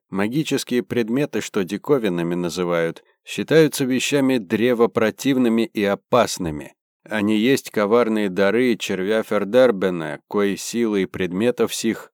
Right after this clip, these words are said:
род людской козлу ведёт, а после смерти их во корнях пожирает. Учение отца Оливера Светоносца,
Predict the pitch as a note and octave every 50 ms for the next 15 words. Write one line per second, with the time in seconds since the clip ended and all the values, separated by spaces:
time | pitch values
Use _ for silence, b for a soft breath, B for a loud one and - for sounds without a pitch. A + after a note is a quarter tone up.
0 | _ _ F#2 F2+ G2+ A#2+ B2 A#2+ - A#2 A#2 A2+ - - - - A2 G#2+ G2 -
1 | - G2+ F#2+ F2 F2+ A2 B2 C3 B2+ G#2 D#2+ D#2+ D2+ C#2 D2 D2+ - - - -
2 | _ _ _ _ _ _ _ - - - B2+ C#3 - B2+ C3 A#2+ - A#2+ C3 C#3
3 | C3 - - C3 A#2 - - G#2+ A2+ - - _ _ _ - F2+ F#2 A2 E2 -
4 | A2+ G#2+ G2 G2 F#2+ F2+ D#2+ - - _ _ F#2 E2+ D#2 D#2+ D2+ C#2+ C#2+ C#2+ C#2+
5 | C#2 _ - _ _ _ _ _ _ _ _ _ _ _ _ - F2+ - - C#3
6 | D3 C#3+ C#3 C3 B2+ A#2+ G#2+ - - C3+ C3+ B2 - - A2+ A#2+ B2 B2 B2 A#2
7 | A#2 A#2 A2+ A2+ A2+ - - - A2 G#2 - A2+ A2 G#2+ A2+ A2+ G2 E2 - -
8 | - - - -